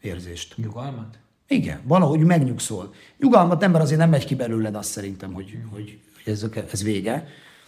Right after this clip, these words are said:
Speaker 1: De, de mindenféleképpen leveszi annak az élét, hogy te veszettegér módjára próbálj tenni ellene, és hogy, hogy beleőrülj abba, hogy akkor ennek vége.
Speaker 2: Ez a pánikbetegségnek a másik,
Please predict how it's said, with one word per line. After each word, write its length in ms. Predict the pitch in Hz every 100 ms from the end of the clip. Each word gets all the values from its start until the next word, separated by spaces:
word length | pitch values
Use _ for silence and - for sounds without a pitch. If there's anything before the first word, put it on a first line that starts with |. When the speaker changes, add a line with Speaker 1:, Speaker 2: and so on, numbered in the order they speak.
| _ -
Speaker 1:
De, 840 | 135 151 156 156 156 151 139 - 147
de 80 |
mindenféleképpen 800 | 160 170 135 117 131 123 117 127
leveszi 320 | 127 120 -
annak 240 | 120 113 110
az 120 | 107
élét, 340 | 110 107 104
hogy 140 | - 107
te 500 | - 101 101 98 - _ _ _ _ _ -
veszettegér 640 | 120 - 101 110 98 101
módjára 420 | 104 98 92 92
próbálj 380 | 92 101 98 95
tenni 280 | 95 92 92
ellene, 440 | 90 90 92 92 92
és 180 | 92
hogy, 280 | 95 92 92 -
hogy 140 | - 95
beleőrülj 640 | 98 87 85 87 87 85
abba, 180 | 87 87
hogy 320 | 87 92 -
akkor 280 | - - -
ennek 240 | 90 85 80
vége. 400 | 80 80 82 - _ _
Speaker 2:
Ez 180 | 135 120
a 40 |
pánikbetegségnek 1600 | - 120 123 117 117 127 120 131 120 117 - - 110 113 113 110
a 60 |
másik, 480 | 113 104 101 127 -